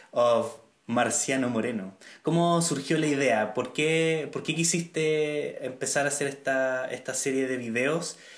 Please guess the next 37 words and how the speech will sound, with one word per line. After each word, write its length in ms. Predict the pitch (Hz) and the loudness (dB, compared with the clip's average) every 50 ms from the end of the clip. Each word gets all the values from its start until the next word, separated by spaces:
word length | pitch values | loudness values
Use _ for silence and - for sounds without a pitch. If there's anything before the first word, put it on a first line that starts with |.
| - - - - - - | -20 -20 -20 -20 -6 -2
Eh, 640 | 117 117 117 117 117 117 117 117 113 113 113 110 - | 0 2 2 2 2 2 2 2 2 2 0 -2 -4
y 460 | - 131 147 165 175 170 170 - - - | -2 0 2 2 2 0 -2 -6 -10 -6
contarle 380 | - 120 113 - 139 131 143 135 | -4 -4 0 0 0 0 2 0
también 220 | 135 131 131 135 | 0 0 0 2
a 40 | 131 | 0
la 60 | 135 | 0
gente 340 | 135 - 139 135 135 - 135 | 0 -2 -4 -4 -2 -2 -2
que 220 | 135 135 123 123 117 | -2 -2 -2 -2 -2
son 260 | - - 135 131 131 | -2 -2 -2 -2 -2
una 160 | 127 127 123 | -2 -2 -4
serie 240 | - - 131 135 135 | -4 -2 0 0 2
de 60 | 135 | 2
videos 360 | 131 120 117 127 135 143 143 143 - | 2 0 0 0 0 0 0 -2 -4
que 400 | - 131 131 131 131 127 - - | -2 0 0 0 0 -2 -4 -4
son 200 | - - 139 131 | -4 -4 -2 -2
como 260 | - 143 139 131 - | 0 0 0 0 0
tipo 240 | - 131 - 147 135 | -2 -2 0 0 2
ensayo, 680 | 120 113 - - 139 127 143 135 135 135 139 143 143 143 - - - - - - - _ | 2 2 2 2 2 2 2 2 2 0 0 0 -2 -4 -10 -14 -16 -18 -18 -20 -20 _
que 120 | - 120 123 | -6 -4 -2
son 840 | - - 151 143 147 147 147 147 143 139 139 131 - - - 120 120 | -2 0 0 2 2 2 2 0 0 -2 -2 -4 -8 -8 -8 -8 -2
grandes 420 | 123 135 143 165 170 170 175 170 - | 0 2 2 4 4 2 0 0 0
investigaciones 720 | 165 143 156 143 - - 135 135 131 - - 156 156 156 | 0 -2 -2 -4 -4 -4 -2 -2 0 0 0 0 -2 -2
que 100 | - - | -2 -2
haces 300 | 147 - - 135 - - | -2 -2 -2 -4 -6 -6
tú 320 | - 147 147 147 147 139 135 | -4 -2 0 0 0 -2 -2
con 100 | 127 123 123 | -4 -4 -2
mucha, 640 | 135 156 151 - 160 156 160 156 151 151 135 120 | -2 -2 -2 0 0 2 2 4 2 2 0 -2
muchas 360 | 127 131 139 143 - 160 - | -4 -4 -4 -4 -4 -4 -4
fuentes, 720 | - - - 147 156 147 139 - - 147 147 143 143 - - - - - - - - - | -4 -4 -2 -2 0 -2 -2 -2 -2 0 0 0 -2 -4 -8 -14 -18 -20 -20 -20 -14 -6
eh, 260 | - 110 113 113 110 | -2 0 0 2 2
son 180 | 110 - 156 160 | 2 2 2 4
educativos, 720 | 165 165 160 - 143 131 135 147 165 165 165 165 165 165 | 4 4 4 2 2 0 2 2 2 4 4 4 2 0
pero 220 | - - 143 131 131 | -2 -2 0 2 2
además 460 | 131 131 127 135 151 160 156 156 - | 4 4 4 4 2 2 2 2 0
son 140 | - 151 147 | 0 0 0
muy 140 | 147 147 147 | 0 0 -2
entretenidos. 680 | 139 139 139 135 135 123 113 107 107 113 - - - | -2 -2 -2 -2 0 0 0 0 0 -2 -6 -10 -16